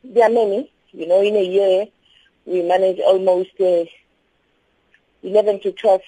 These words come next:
thousand public protests, of which about one thousand nine hundred would be violent, but we still all take care of them. So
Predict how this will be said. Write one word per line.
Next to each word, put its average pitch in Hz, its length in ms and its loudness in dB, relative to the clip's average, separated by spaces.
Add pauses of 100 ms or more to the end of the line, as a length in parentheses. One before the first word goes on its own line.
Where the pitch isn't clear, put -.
thousand 160 460 0 (800)
public 190 420 -4
protests, 196 520 -4 (580)
of 170 240 2
which 196 440 -6
about 180 300 2
one 180 200 0
thousand 180 440 0
nine 180 240 -4
hundred 170 460 -8 (600)
would 180 280 -6
be 170 280 -4
violent, 175 540 0 (380)
but 202 200 4
we 196 280 -4 (120)
still 196 300 0 (100)
all 190 360 4 (180)
take 185 280 0
care 175 200 4 (140)
of 127 120 -4
them. 127 240 0 (640)
So 196 480 4